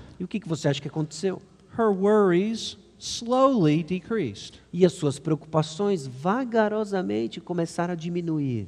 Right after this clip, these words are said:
Speaker 2: And the way she treated her husband began to change.
Speaker 1: E a maneira como ela tratava o seu marido começou a mudar.
Speaker 2: Now, she still expressed to her husband her disappointment in his, uh, eating habits.
Speaker 1: Ela ainda expressa sua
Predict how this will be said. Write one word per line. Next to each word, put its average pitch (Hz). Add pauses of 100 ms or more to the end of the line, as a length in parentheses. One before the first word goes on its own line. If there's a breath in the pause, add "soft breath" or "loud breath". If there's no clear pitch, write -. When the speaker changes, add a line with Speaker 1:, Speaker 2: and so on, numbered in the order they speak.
Speaker 2:
And 202
the 190
way 208
she -
treated 202
her 208 (120)
husband 220
began 143
to 143
change. 110
Speaker 1:
E 156
a 160
maneira 170
como 170
ela 170
tratava 160
o -
seu 160
marido 185
começou 151
a 135
mudar. 107 (300)
Speaker 2:
Now, 233
she -
still 214 (200 loud breath)
expressed 196
to 180
her 156
husband 165
her 156
disappointment 160
in 143
his, 143
uh, 135
eating 170
habits. 131 (140)
Speaker 1:
Ela 147
ainda 143
expressa 156
sua 143